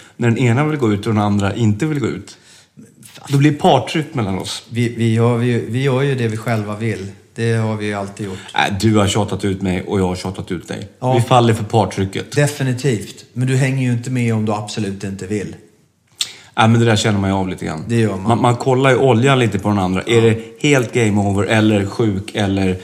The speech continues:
Speaker 2: Men har vi, vi, jag vill komma in på en helt annan grej. Och det är det här,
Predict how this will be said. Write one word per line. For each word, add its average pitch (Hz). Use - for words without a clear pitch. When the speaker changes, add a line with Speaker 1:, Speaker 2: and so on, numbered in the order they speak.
Speaker 2:
Men 147
har 180
vi, 196
vi, 139
jag 190
vill 196
komma 190
in 143
på 139
en 131
helt 123
annan 131
grej. 107
Och 117
det 131
är 123
det 120
här, 107